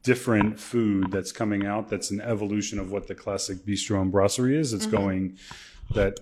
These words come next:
Speaker 1: I've
Speaker 2: It's
Speaker 1: seen
Speaker 2: elevated.
Speaker 1: that was just, it's the next step, right?
Speaker 2: Mm-hmm.
Speaker 1: It, and that's what we wanted to bring to the forefront for what we're doing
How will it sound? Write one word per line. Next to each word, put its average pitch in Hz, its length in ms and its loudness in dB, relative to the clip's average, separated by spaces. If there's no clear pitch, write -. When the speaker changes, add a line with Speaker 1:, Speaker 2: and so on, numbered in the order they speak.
Speaker 1:
I've 101 100 0
Speaker 2:
It's - 100 0
Speaker 1:
seen 480 160 4
Speaker 2:
elevated. 143 300 6
Speaker 1:
that 98 260 0
was 101 300 0
just, - 340 -6
it's - 220 -6
the 117 100 -2
next 104 240 -2
step, - 320 -12
right? 98 240 -2
Speaker 2:
Mm-hmm. 107 180 -2
Speaker 1:
It, 95 180 -8
and 95 380 -2
that's 113 260 4
what 110 100 4
we 101 120 2
wanted 98 260 2
to 98 60 0
bring 98 320 2
to 95 100 -4
the 95 80 -2
forefront 104 580 0
for 104 120 -8
what 95 160 -4
we're 92 100 -4
doing 90 380 0